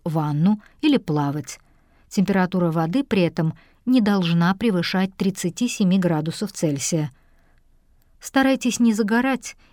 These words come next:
и избегайте тепловых воздействий. Ускоренный ток крови может доставить в организм слишком много активного вещества, что приведет к передозировке препаратом.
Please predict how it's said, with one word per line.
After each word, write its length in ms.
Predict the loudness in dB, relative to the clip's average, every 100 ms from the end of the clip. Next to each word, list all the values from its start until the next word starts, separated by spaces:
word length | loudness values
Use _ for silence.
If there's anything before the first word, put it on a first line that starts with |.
| -4
и 220 | 2 2
избегайте 600 | 2 2 2 2 0 -2
тепловых 540 | -8 -4 -2 -2 -2 -2
воздействий. 760 | -2 -2 -2 -4 -6 -8 -8 -12 _ _ _ _ _
Ускоренный 640 | -4 -4 0 0 2 2 0
ток 260 | 0 -2
крови 360 | 2 4 4 4
может 360 | 4 4 2 0
доставить 580 | -2 -2 0 0 0 0
в 40 |
организм 540 | 0 2 4 4 0 -4 -8
слишком 480 | -4 0 0 0 2
много 480 | 4 4 2 2 0
активного 540 | 0 0 2 2 2
вещества, 640 | 0 0 -2 0 2 2 0 -8 -12
что 220 | -2 -2
приведет 600 | 2 2 2 2 2 0
к 140 | -8
передозировке 920 | -2 2 2 2 0 0 0 -2 -6
препаратом. 800 | -4 -2 0 2 0 -2 -4 -6